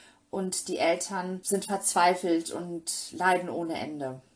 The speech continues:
Die Ermittler hoffen weiter auf Antworten von Gary Condit und sie führen weitere Suchaktionen durch,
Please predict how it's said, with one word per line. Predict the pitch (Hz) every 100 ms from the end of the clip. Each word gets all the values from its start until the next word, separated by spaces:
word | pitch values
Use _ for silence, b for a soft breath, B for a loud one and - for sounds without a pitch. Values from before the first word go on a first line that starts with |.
| -
Die | 202 196 190 -
Ermittler | - 180 220 226 208
hoffen | 202 196 185
weiter | 170 220 254
auf | 240 -
Antworten | 202 247 240 226 226 226 220
von | 226 202
Gary | 202 190 185
Condit | - 214 220 220 208 214 - -
und | - 185 185 180
sie | - - 185
führen | - 190 185
weitere | 165 170 196
Suchaktionen | 170 185 220 190 - - - 185 180 175
durch, | 175 170 170 -